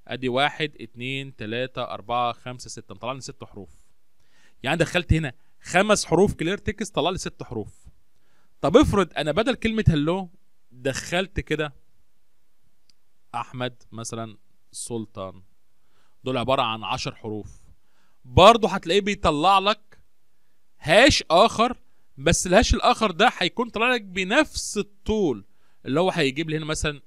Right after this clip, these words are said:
اكس واحد تلاته خمسه علامه تعجب مثلا. ايه ده؟ هو هنا طلع لي نفس الهاش، او اسف، نفس طول الهاش، نفس الطول. طب افرض دخلت هنا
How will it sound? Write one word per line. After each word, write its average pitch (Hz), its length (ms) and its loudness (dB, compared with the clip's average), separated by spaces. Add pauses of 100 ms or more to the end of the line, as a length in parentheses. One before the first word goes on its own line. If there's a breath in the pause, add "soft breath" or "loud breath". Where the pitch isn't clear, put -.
اكس - 540 -10 (380)
واحد 135 420 -4
تلاته 113 560 -8
خمسه 123 600 -12 (320)
علامه 107 360 -14
تعجب 107 360 -10
مثلا. - 200 -20 (720)
ايه 120 60 -4
ده؟ 110 180 -10 (840)
هو 123 180 2
هنا 175 240 2
طلع 160 380 4
لي 156 160 0
نفس - 640 -4
الهاش، 120 880 -4
او 117 180 -6
اسف، - 360 -8
نفس 185 300 -6
طول 202 220 -6
الهاش، 131 380 -6 (500)
نفس - 400 -8
الطول. 113 800 -10 (2000)
طب 131 80 0
افرض 240 240 4
دخلت 233 480 2
هنا 202 300 0